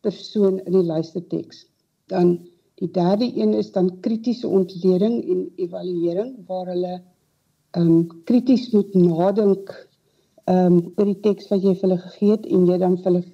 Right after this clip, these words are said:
vrae kan vra, byvoorbeeld oor, eh, stereotypering, vooroordeel, geïmpliseerde betekenis. En dan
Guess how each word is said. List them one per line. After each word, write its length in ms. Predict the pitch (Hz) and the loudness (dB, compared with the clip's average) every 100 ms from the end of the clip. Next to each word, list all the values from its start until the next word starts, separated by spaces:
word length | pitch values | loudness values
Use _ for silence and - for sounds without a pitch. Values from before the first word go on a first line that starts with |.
| _ _ _ _ | _ _ _ _
vrae 260 | 214 202 | 0 0
kan 240 | 202 190 180 | 0 -2 -2
vra, 200 | 196 190 | -2 -2
byvoorbeeld 600 | 175 175 - 180 185 180 - | 0 -4 -4 -2 -2 -4 -2
oor, 240 | 185 175 175 _ _ _ _ _ | 0 0 -2 _ _ _ _ _
eh, 200 | 175 170 | 0 0
stereotypering, 1400 | 170 - 220 196 190 180 190 180 _ 226 208 165 151 156 _ | 0 -4 0 2 2 2 -2 -6 _ 0 0 0 -4 -10 _
vooroordeel, 1040 | 214 202 190 - 202 190 180 175 156 160 180 _ _ _ _ | 0 0 0 -2 0 0 2 0 0 -6 -16 _ _ _ _
geïmpliseerde 1000 | - 196 202 180 202 180 - 220 208 190 | -6 -2 0 -2 -4 -6 0 2 2 0
betekenis. 920 | 185 180 185 165 175 160 147 - - _ _ _ _ | -2 -4 0 0 0 -2 -4 -14 -20 _ _ _ _
En 300 | - 190 185 | -2 0 0
dan 360 | 180 175 175 170 | 0 2 4 2